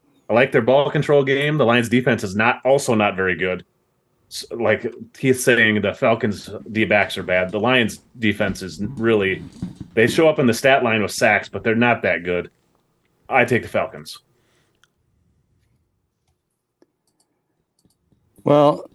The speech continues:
Speaker 2: this is the first road game of the year for the Falcons after two home games.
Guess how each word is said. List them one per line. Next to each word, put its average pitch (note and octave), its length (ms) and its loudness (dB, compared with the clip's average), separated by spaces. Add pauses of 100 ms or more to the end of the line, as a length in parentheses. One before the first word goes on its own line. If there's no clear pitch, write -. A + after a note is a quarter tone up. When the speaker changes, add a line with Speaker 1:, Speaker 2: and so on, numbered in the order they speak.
(300)
Speaker 2:
this D3 200 2
is D#3 80 4
the D3 120 2
first C3+ 260 0
road A#2 260 0
game A#2 240 2
of A2 80 2
the G#2 80 4
year G#2 180 2
for G#2 140 -6
the G2+ 80 -4
Falcons G2+ 520 -2
after G2 240 -8
two G2+ 220 0
home G2 280 -2
games. G2+ 480 0